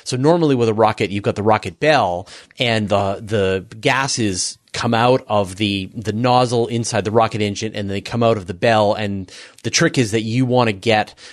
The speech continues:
the, the angle of this right, and you get the pressure working just perfectly. And the size of the bell for a, when a rocket takes off from the surface is actually much smaller. And then the ones that are used in vacuum are huge.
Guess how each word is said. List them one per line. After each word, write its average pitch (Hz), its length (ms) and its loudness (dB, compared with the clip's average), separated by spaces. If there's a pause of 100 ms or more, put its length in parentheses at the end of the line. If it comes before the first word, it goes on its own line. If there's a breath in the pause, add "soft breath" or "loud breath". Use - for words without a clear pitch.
(120)
the, 95 520 -2
the 117 240 -6
angle 139 360 2
of 110 100 0
this 113 180 -4
right, 107 380 2
and 104 180 -4
you 98 100 -2
get - 160 -6
the 107 60 -16
pressure 127 500 -2 (460)
working 127 500 2
just 107 220 -4
perfectly. 107 600 -2 (360 loud breath)
And 117 340 0
the 107 240 -2
size 170 640 2
of 120 80 -2
the 120 100 0
bell 101 400 2
for 110 360 0
a, 95 420 0 (720 loud breath)
when 127 200 0
a 113 40 0
rocket 123 300 2
takes 117 180 -4
off 107 140 -4
from 95 140 -6
the 87 100 -6
surface 220 520 0
is 117 200 -2
actually 123 340 0
much 95 180 -2
smaller. 156 380 2
And 107 180 -2
then 110 140 2
the 113 80 2
ones 120 300 4
that 110 100 -6
are 110 60 0
used 107 440 -2
in 95 180 -6
vacuum 123 500 -2 (200 loud breath)
are 104 120 2
huge. - 880 0